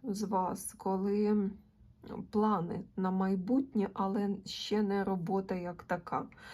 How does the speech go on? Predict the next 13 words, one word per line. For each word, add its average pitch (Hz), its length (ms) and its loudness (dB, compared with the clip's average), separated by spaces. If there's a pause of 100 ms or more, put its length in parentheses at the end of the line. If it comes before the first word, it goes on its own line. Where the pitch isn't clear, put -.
(280)
Тобто, 202 560 2
е, 202 120 4
ви 196 200 6
можете 202 480 4
планувати, 190 1040 4 (100)
роздивлятись 190 960 2
якісь 185 440 -6
там 175 160 -4
можливості, 202 840 0
обмірковувати 196 1000 0
їх. 185 300 -4 (800)
Ем, 196 840 4
ну, 202 360 2